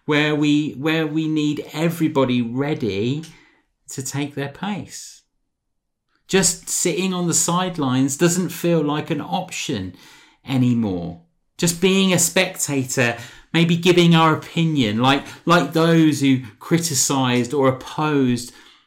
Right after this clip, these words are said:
what Nehemiah was doing. I'm not sure there's room for that on the other side anymore. You know, earlier this year, back in January,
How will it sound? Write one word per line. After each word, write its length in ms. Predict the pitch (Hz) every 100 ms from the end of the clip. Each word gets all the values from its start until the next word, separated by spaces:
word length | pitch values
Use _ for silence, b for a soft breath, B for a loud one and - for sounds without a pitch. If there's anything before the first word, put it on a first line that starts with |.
| b _
what 220 | - 131 143
Nehemiah 460 | 139 135 135 127
was 180 | 123 120
doing. 460 | - 131 120 82 - _ _ _ b
I'm 200 | - 190
not 200 | 196 185
sure 500 | - - 170 170 170
there's 240 | 151 139 127
room 560 | 143 156 151 143 131 B B
for 180 | - 139
that 400 | 123 131 123 - B B B
on 160 | 131
the 200 | 123 120 -
other 220 | 123 117
side 640 | - - 113 107 98 90 - b b -
anymore. 680 | 117 110 107 104 95 - - _ _ _ _ _ _ _ _ _ _ _ _ _ _ - _ b b b b
You 100 | -
know, 160 | 143 147
earlier 340 | - 151 156
this 260 | 147 143 -
year, 320 | 127 123 120
back 300 | 117 123 -
in 100 | 127
January, 760 | 113 131 135 123 117 113 113